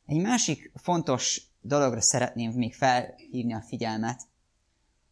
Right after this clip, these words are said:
Arra, hogy vannak természeti törvények, és vannak jogi törvények. Mit értek ez alatt? A természeti törvények, azok mindig működnek, de nem mindig nyilvánvalók.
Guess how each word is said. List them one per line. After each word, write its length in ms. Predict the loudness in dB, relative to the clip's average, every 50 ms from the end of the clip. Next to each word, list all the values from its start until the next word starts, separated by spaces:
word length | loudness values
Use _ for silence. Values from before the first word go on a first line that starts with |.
| _ _
Arra, 180 | 0 2 4 4
hogy 100 | 4 4
vannak 360 | 4 4 4 2 0 0 4
természeti 640 | 6 6 8 8 6 4 2 2 0 -2 -4 -8 -6
törvények, 540 | -2 0 2 2 2 2 0 0 -2 -4
és 180 | -4 -6 -6 -2
vannak 360 | 0 2 2 2 0 0 0
jogi 260 | 0 0 2 0 0
törvények. 680 | 2 2 2 4 2 2 0 0 -2 -2 -4 -6 -10 _ _ -20 -20 -20 -18 -20 -20 -20 _
Mit 200 | -6 -6 -2 2
értek 320 | 0 0 0 -2 -6 -6 -6
ez 140 | -6 -4
alatt? 340 | -4 -6 -8 -10 -12 -18 -20 _ _ _ _ _ _ _
A 80 | -10 -4
természeti 680 | -2 0 2 2 2 2 0 0 -2 -4 -8 -10 -4
törvények, 760 | 2 4 4 4 4 4 4 4 4 4 2 0 -2 -8 _ _ _ _ _ _ _ _ _ _ _ _ _ _ _ _ _ _ _ _ _
azok 240 | -4 -2 -2 0 2
mindig 340 | 2 4 4 4 4 4 4
működnek, 500 | 4 4 4 2 0 2 2 2 2 4
de 80 | 4
nem 180 | 6 6 4 4
mindig 360 | 4 4 4 4 4 4 4
nyilvánvalók. 960 | 4 4 4 6 4 4 4 2 2 0 -2 -4 -4 -8 -12 -14 -20 -20